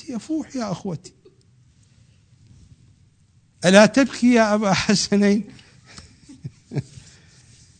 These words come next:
لفوه بالشراشف وعبق المرجعية يفوح من وكيلها الأقدس الأطهر. نقلوا إلى ألمانيا،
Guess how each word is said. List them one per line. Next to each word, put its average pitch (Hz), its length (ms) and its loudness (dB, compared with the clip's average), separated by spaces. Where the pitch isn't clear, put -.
لفوه 320 460 2
بالشراشف 262 800 0
وعبق 240 440 0
المرجعية 226 880 0
يفوح 214 560 -4
من 202 360 -2
وكيلها 180 560 0
الأقدس 170 540 -4
الأطهر. 143 480 -8
نقلوا 220 520 0
إلى 190 340 -2
ألمانيا، 151 600 -4